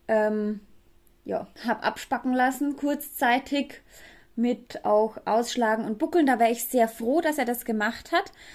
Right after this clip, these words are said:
dass er das dann tatsächlich auch, äh, rausgelassen hat auf die Art und Weise. Und die Schlauchgeräusche waren danach weg. Er hat sich auch insgesamt wesentlich lockerer angefühlt, wobei da in dem Fall dann halt schon fast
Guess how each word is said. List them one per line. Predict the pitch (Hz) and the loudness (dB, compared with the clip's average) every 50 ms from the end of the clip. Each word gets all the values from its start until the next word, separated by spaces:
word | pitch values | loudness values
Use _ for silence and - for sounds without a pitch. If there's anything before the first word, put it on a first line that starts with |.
| - - - - | -20 -20 -14 -6
dass | - 247 247 247 | -2 -2 0 0
er | 247 226 | -2 -2
das | 233 247 240 - | -2 -4 -4 -2
dann | 240 220 226 | -4 -2 -2
tatsächlich | - 240 202 - 233 226 226 - 220 214 - - | 0 -2 0 0 0 -2 -2 -2 -6 -6 -2 0
auch, | - 196 196 196 - - | 0 0 0 -2 -4 -10
äh, | - - 190 190 | -8 -6 -4 -4
rausgelassen | 190 196 190 208 262 285 - - - 247 226 220 247 - 254 262 247 | -2 0 2 2 2 0 -2 -2 -2 2 2 2 2 2 0 0 0
hat | 247 247 262 262 - - - - _ _ - _ - - | 0 0 -2 -4 -6 -14 -20 -20 _ _ -20 _ -8 -8
auf | 220 220 220 | -8 -8 -6
die | - 254 254 | -6 -4 -2
Art | - 220 233 233 240 | 0 0 0 0 0
und | 233 226 - | -2 -2 0
Weise. | 208 208 208 214 226 226 - 240 247 254 - - - - - - _ _ _ | 0 2 2 2 0 0 0 -2 -2 -4 -6 -12 -20 -20 -20 -20 _ _ _
Und | - 226 220 220 214 214 214 208 - - - | -4 -2 -2 -2 -2 -2 -2 -4 -6 -6 -4
die | 214 208 202 202 202 | -2 0 0 0 -2
Schlauchgeräusche | 196 - 208 190 185 202 - 214 202 208 202 202 196 208 196 | -2 -4 -4 -4 -4 -4 -4 -4 -2 0 0 0 -2 -2 -4
waren | 190 190 196 196 | -2 -2 -2 -2
danach | 196 190 185 185 185 180 175 180 - 185 | -2 -2 -2 -4 -4 -4 -6 -6 -6 -4
weg. | 196 233 294 302 - - - - _ - _ _ _ _ _ _ _ _ _ _ _ - | -2 0 0 -2 -4 -10 -18 -20 _ -20 _ _ _ _ _ _ _ _ _ _ _ -10
Er | - 208 208 202 | -6 -4 -2 -2
hat | 220 214 - | -2 -4 -4
sich | 220 202 - | -6 -8 -8
auch | - 196 | -8 -6
insgesamt | - 226 240 233 - - 233 220 226 220 214 208 | -4 -2 -2 -2 -4 -6 -8 -4 -4 -4 -2 0
wesentlich | 208 220 214 220 214 202 196 196 - | 0 0 0 0 -2 -4 -4 -4 -2
lockerer | 208 214 226 - 269 226 226 220 - | 0 -2 0 0 -2 -2 -2 -4 -4
angefühlt, | - 214 226 226 220 233 226 - - 233 240 240 208 202 202 | -4 -2 -2 0 -2 -2 -2 -2 0 2 2 2 2 0 -2
wobei | 214 208 202 196 202 208 196 | -2 0 0 2 2 0 0
da | 196 190 185 196 | -2 -2 -2 -2
in | 202 196 190 | -2 -2 0
dem | 196 202 202 | 0 -2 -2
Fall | 202 220 202 | -2 -4 -6
dann | 196 196 185 | -4 -4 -4
halt | 190 190 185 | -4 -6 -6
schon | - 190 185 | -6 -8 -8
fast | - - 180 180 - - | -6 -4 -6 -6 -6 -10